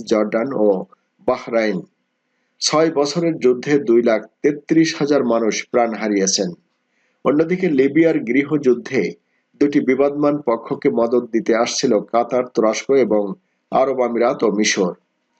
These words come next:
যদিও বর্তমানে সেখানে অস্ত্রবিরতি চলছে, সমালোচনা ও বিতর্ক সত্ত্বেও গত বছর বড় অঙ্কের অস্ত্র বিক্রি করেছে জার্মানি। মিশরে গত বছর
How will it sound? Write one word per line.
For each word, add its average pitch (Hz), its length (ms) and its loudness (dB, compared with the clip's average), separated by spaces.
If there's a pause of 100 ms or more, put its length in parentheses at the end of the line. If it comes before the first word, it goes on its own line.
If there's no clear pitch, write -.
(600)
যদিও 156 340 2
বর্তমানে 143 560 -2
সেখানে 147 420 -2
অস্ত্রবিরতি 120 760 0
চলছে, 98 440 0 (580)
সমালোচনা 143 760 0
ও 120 140 0
বিতর্ক 143 420 0 (100)
সত্ত্বেও 143 520 0 (540)
গত 127 280 0
বছর 147 400 0
বড় 127 240 2
অঙ্কের 127 360 -2 (100)
অস্ত্র 131 360 -2
বিক্রি 123 340 -2
করেছে 120 380 0
জার্মানি। 104 520 -2 (920)
মিশরে 170 400 0
গত 123 240 0
বছর 135 320 -2